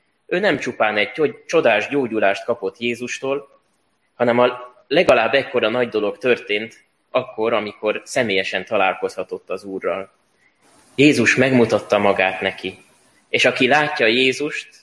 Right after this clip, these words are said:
tényleg látja őt, az látja az Atyát. Ő lehet ezután ennek a tisztviselőnek is az útja,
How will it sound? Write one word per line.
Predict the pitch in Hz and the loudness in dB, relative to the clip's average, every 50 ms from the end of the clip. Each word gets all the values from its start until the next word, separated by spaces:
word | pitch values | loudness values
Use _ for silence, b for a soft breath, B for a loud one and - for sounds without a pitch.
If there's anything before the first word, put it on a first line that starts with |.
| _ _ - | _ _ -4
tényleg | - 135 151 151 135 113 104 107 104 | -2 -2 0 0 0 0 0 0 0
látja | 107 104 104 - - - 104 | -2 -2 -4 -4 -8 -8 -8
őt, | 98 104 107 113 - _ _ _ _ | -6 -6 -6 -10 -12 _ _ _ _
az | - 107 107 | -4 -4 -2
látja | 110 107 104 101 - - - 98 | 0 -2 -2 -2 -6 -8 -6 -6
az | 98 98 - - | -6 -6 -4 -4
Atyát. | 101 98 - - 95 92 95 101 - - - _ _ _ _ _ _ _ _ _ _ _ _ _ _ _ _ _ _ _ _ _ _ _ _ _ _ _ _ | -6 -6 -4 -4 -6 -6 -6 -6 -14 -20 -20 _ _ _ _ _ _ _ _ _ _ _ _ _ _ _ _ _ _ _ _ _ _ _ _ _ _ _ _
Ő | - 165 170 160 | 4 6 6 6
lehet | 127 113 107 104 101 - - | 6 4 4 2 0 0 0
ezután | 127 120 123 117 - - 107 110 110 | 0 0 0 -2 -2 0 -2 0 0
ennek | - 160 147 135 110 104 - | 0 0 0 0 -2 -2 -4
a | 101 - | -6 -6
tisztviselőnek | - 143 139 - - 120 113 - - 107 98 101 101 98 95 92 - - | -6 -6 -6 -8 -8 -8 -8 -6 -4 -4 -2 -4 -4 -4 -4 -6 -8 -10
is | 92 - - - | -14 -14 -12 -10
az | - 98 - | -10 -10 -8
útja, | - 139 147 135 - - - 107 98 95 - - _ | -6 -4 -4 -4 -6 -6 -4 -4 -4 -4 -4 -8 _